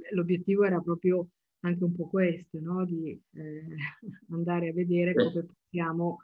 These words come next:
Speaker 1: eh, intervenire proprio a livello del territorio, cioè, parlando anche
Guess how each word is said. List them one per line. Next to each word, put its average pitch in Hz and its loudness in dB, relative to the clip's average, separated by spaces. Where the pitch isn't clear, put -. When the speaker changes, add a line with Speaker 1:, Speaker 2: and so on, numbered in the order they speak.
Speaker 1:
eh, 151 -10
intervenire 165 -2
proprio 170 -4
a 170 0
livello 165 0
del 160 -4
territorio, 156 -2
cioè, 151 -8
parlando 170 -2
anche 185 2